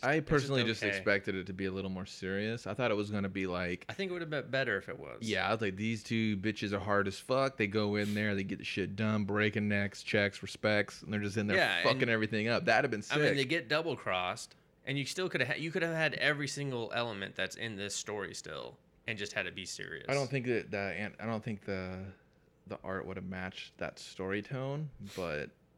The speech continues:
Speaker 2: Yeah, you might have gotten a different artist.
Speaker 1: you'd ha-, yeah, you would have
Speaker 2: Well,
Speaker 1: to
Speaker 2: I mean,
Speaker 1: change
Speaker 2: even
Speaker 1: the
Speaker 2: then, if they
Speaker 1: artist.
Speaker 2: weren't acting goofy and it still had that art, at least you'd, you know, you'd forgive it some.
Speaker 1: Right.
Speaker 2: But I don't know. It's just,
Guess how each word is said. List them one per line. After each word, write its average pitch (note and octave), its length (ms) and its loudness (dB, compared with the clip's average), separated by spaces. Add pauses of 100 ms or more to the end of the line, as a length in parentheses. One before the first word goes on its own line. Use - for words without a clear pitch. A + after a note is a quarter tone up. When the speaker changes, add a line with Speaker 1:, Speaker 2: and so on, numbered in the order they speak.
(200)
Speaker 2:
Yeah, B2+ 180 2
you B2 100 2
might G#2 120 0
have F2+ 100 -4
gotten F#2+ 260 -8 (120)
a - 40 -14
different - 380 -16
artist. A#1+ 200 -12
Speaker 1:
you'd G#2 160 -4
ha-, G#2 80 0
yeah, F#2 240 0
you F#2 100 0
would F#2 80 -4
have F#2 160 -4
Speaker 2:
Well, G#3+ 80 0
Speaker 1:
to G#3+ 40 0
Speaker 2:
I - 20 0
mean, G3 80 -2
Speaker 1:
change F#3+ 100 -2
Speaker 2:
even G3 180 -2
Speaker 1:
the B2 80 2
Speaker 2:
then, C#3+ 120 4
if F#2+ 120 -2
they B2 120 0
Speaker 1:
artist. C3+ 100 2
Speaker 2:
weren't C3 300 0
acting G2+ 420 -4
goofy G2 360 -12
and F#2 100 -10
it D#2 100 -10
still F#2+ 180 -8
had F#2+ 100 -8
that F#2+ 200 -8
art, G2 320 -4
at A2+ 60 -12
least C#3 200 -6
you'd, G#2 140 -10 (500)
you A2+ 140 -4
know, F#2+ 80 -4 (920)
you'd B2 140 -6
forgive G#2 360 -6
it - 120 -10
some. G1+ 360 -8 (400)
Speaker 1:
Right. F2+ 380 -4 (400)
Speaker 2:
But F2 280 -8 (240)
I G3 40 -8
don't C3 120 -6
know. F#2+ 160 -4
It's G2+ 120 -6
just, - 140 -10